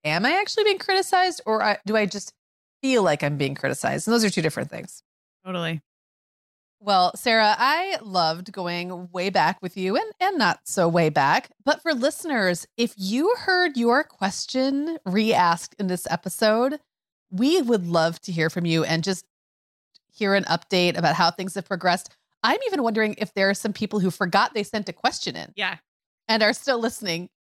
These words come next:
Speaker 1: these years later. And then are like, "Whoa, we just love to hear, you know, the, where are they now?" Um, and see
Speaker 2: Yeah.
Speaker 1: if our advice helped, or even if our advice didn't help at all, just where things are with you now.
Speaker 2: Yeah. And sometimes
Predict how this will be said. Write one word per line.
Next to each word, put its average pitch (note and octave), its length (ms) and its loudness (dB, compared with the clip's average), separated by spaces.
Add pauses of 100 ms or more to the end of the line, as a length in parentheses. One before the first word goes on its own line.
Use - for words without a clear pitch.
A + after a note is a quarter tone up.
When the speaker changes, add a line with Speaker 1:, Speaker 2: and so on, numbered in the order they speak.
(100)
Speaker 1:
these F#3+ 200 -2
years F3 200 -2
later. D#3 320 2 (100)
And F3 140 0
then F3 80 4
are F3 80 4
like, F3 180 2
"Whoa, E4 480 2 (220)
we E4 80 -8
just A4+ 160 -6
love - 140 0
to C#4 80 -12
hear, B3 340 -4 (100)
you C4+ 80 -10
know, F3+ 200 -2
the, F3 280 0
where F#3 240 0
are F#3+ 120 4
they F#3 140 -2
now?" F3+ 500 0 (140)
Um, F3 420 0 (380)
and F#3 320 -4
see - 180 -8
Speaker 2:
Yeah. G3 120 0
Speaker 1:
if F#3 100 -2 (400)
our E3+ 140 2
advice E3+ 380 0
helped, C#4+ 520 0
or G3+ 240 -4
even G#3 220 -8
if - 80 -12
our E3 80 0
advice E3 300 -4
didn't A#3+ 180 -6
help G#3+ 240 -2
at F3+ 60 -4
all, E3+ 180 4
just - 260 -14 (100)
where F3 200 2
things D3+ 320 -8
are C3+ 140 -4
with - 180 -12
you F2+ 60 -20
now. - 240 -12 (280)
Speaker 2:
Yeah. B3 300 0
And D#4 160 -4
sometimes A4 480 -6